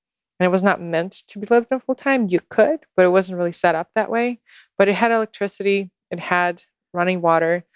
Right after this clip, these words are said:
It had wild berries. So we just went for it. And, uh, the whole move was very dramatic and extremely difficult. And within the first week of being there, we went to Aniwa. And I just wanted to be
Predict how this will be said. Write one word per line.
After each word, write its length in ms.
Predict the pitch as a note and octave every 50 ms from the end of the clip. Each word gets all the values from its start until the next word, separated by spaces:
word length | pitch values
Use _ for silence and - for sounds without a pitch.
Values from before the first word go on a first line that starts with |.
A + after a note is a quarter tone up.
| _ _ _ _ -
It 80 | E3+
had 120 | F3 F3 E3+
wild 300 | E3+ F3 F3 F#3 F#3 F3
berries. 560 | F3 F3+ F3 F3 F3 F3 F3+ F#3 F#3 F3+ - - _ _ _ _ _ _ -
So 520 | - - - F3+ F3+ F3+ F3+ F3+ F3+ E3 - _ _ _ _ _ _ _ _ _ _
we 80 | - F#3+
just 180 | G#3 A3+ - -
went 220 | G3+ G3 A#3 B3+
for 180 | - - F3+ E3
it. 220 | D#3 D#3 - - -
And, 460 | - F3 E3+ E3+ E3+ E3 E3 E3 E3+ - - - - _ _ _ _ _ _ _ - - - - -
uh, 200 | - E3+ F3+ F3 E3+ E3 E3+
the 140 | F3+ F#3+ F3
whole 180 | G3 G3+ G3
move 220 | F#3+ F#3 F3 E3+ E3
was 200 | E3+ E3+ E3 E3
very 460 | E3+ E3 E3+ E3+ E3+ E3+ F3 E3+ _ _ _ -
dramatic 640 | - F#3 F3 F3 E3+ E3+ E3+ E3 E3+ F3 E3+ _ - - - - -
and 420 | E3+ E3 E3 D#3+ D#3+ D#3+ D#3+ D#3+ - _ _ _ _ _ _ _ _ _ _ -
extremely 320 | - - G3 F#3+ G3 F#3+ F#3
difficult. 640 | E3+ F#3 F3 - F#3 - - E3+ E3+ F3 F3 - - - - _ _ _ _ _ _ -
And 420 | F3 F3 E3+ E3+ E3+ E3+ E3 - - _
within 280 | - F3 F3+ E3 F#3 F3+
the 80 | E3+ D#3+
first 360 | - - F3+ F3 - - -
week 160 | F3+ - -
of 160 | E3 D#3+ -
being 240 | E3+ F3 F3 F3 E3+
there, 140 | E3+ D#3+ E3
we 80 | E3 E3
went 180 | E3 E3+ E3
to 100 | - - - -
Aniwa. 500 | E3 E3 E3+ F3 E3 D#3+ D#3+ D#3+ E3 - _ _ _ _ _ _ _ _ _ _ _ -
And 120 | F3 F3
I 60 | F#3
just 160 | G#3+ A#3+ - -
wanted 160 | D4 C#4 A#3+
to 60 | A3+ F3+
be 180 | E3+ D#3 -